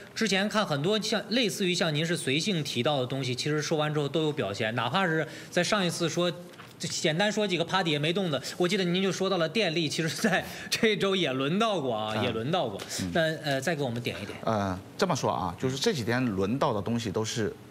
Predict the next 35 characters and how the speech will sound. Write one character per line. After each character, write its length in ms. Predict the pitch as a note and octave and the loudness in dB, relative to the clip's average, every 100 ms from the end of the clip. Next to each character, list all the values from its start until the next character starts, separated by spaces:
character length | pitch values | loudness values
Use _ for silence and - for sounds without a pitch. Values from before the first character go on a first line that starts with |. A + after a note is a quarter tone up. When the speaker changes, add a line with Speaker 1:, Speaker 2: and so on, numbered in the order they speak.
| - | -6
Speaker 2:
已 80 | F#2+ | 0
经 220 | A#2+ B2 - | 0 0 0
到 140 | A2+ | 0
这， 140 | G2 - - - | 0 -4 -8 -4
到 120 | - A2+ | 0 2
顺 180 | D#3 | 2
周 120 | C3+ C#3 | 0 2
期 120 | D3+ | 2
当 120 | C#3 | 2
中， 120 | C#3 | 0
或 120 | B2 | 0
者 60 | G#2 | 0
说 100 | A#2 | 0
到 160 | A2+ D3 | 2 0
低 160 | D#3+ | 2
估 140 | G3+ G3+ | 0 0
值 100 | D#3 | 2
当 160 | C3 | 0
中 120 | B2 B2 | 2 0
的 80 | |
话， 160 | F#2+ F2+ | 0 0
都 140 | E2+ | 0
是 220 | C3+ C#3 A#2 - - - | -2 -2 -4 -8 -16 -2
之 180 | A3 | 0
前 240 | A3 - B2+ | 2 0 0
股 200 | B2+ F2+ | -2 -6
性 200 | E2+ D#3 | -2 -2
比 140 | A2 - | -2 -2
较 140 | F#2 - | -4 0
呆 180 | G#3+ A#3 | 2 2
滞 120 | - | 0
的 100 | F#3 | -2
板 160 | G3 - | -2 -6
块。 180 | - - | -6 -6
Speaker 1:
嗯。 120 | - | -6